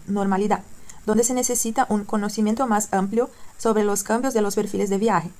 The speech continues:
sobre los factores que influyen en la elección del modo de transporte de las personas, para que este cambio se contemple en la planificación del viaje, nueva movilidad urbana.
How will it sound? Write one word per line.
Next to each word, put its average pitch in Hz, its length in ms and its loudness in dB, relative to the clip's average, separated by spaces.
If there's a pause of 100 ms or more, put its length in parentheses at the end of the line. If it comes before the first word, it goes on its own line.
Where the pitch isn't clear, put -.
(140)
sobre 196 220 0
los 202 140 0
factores 208 400 2
que 220 80 -2
influyen 202 420 -2
en 190 100 0
la 190 80 2
elección 190 440 0
del 233 140 2
modo 196 200 0
de 185 80 0
transporte 190 480 -2 (240)
de 202 80 0
las 190 140 2
personas, 196 540 -2 (180)
para 208 180 2
que 226 80 2
este 233 200 0
cambio 208 280 2
se 220 140 -2
contemple 226 460 0
en 208 120 0
la 202 160 2
planificación 214 640 0
del 196 160 0
viaje, 190 340 2
nueva 196 340 0
movilidad 190 380 -2
urbana. 185 280 -10